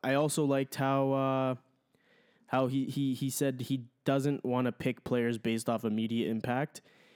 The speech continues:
He wants to, he wants to assess players, and he wants to pick the, the player that they believe is a complete player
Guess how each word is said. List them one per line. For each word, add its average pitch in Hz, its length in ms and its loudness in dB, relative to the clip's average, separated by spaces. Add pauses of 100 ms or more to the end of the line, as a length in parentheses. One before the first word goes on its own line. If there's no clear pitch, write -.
(120)
He 117 140 -2
wants 113 280 0
to, 113 280 2
he 117 140 0
wants 113 300 0
to 107 380 0
assess 120 320 -2
players, 113 460 0
and 101 160 -2
he 110 80 -2
wants 110 220 -2
to - 80 -8
pick - 240 -6
the, 107 100 -6 (380)
the 104 60 -8
player 120 340 0
that 110 160 -4
they 113 120 0
believe 110 300 -2
is 104 120 -4
a 98 40 -4
complete 120 380 -2
player 135 340 0